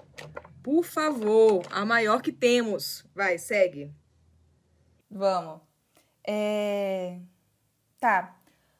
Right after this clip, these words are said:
Speaker 2: Agora é sobre narrar jogos. Qual foi a primeira vez que uma mulher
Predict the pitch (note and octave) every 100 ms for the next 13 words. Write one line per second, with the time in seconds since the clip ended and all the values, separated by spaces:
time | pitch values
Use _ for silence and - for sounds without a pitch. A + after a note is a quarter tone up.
0 | _ - G#3 A3 A#3 B3+ B3 C#4+ A#3 A#3+
1 | A#3+ A3 - A#3 C4 - - G#3 G3+ E3
2 | D#3+ E3 - - _ _ _ _ _ -
3 | C4+ E4 - D4 D4 D4 C4+ C#4+ E4 C#4
4 | C#4 - C#4 C4+ C#4+ C4+ G#3 G3+ -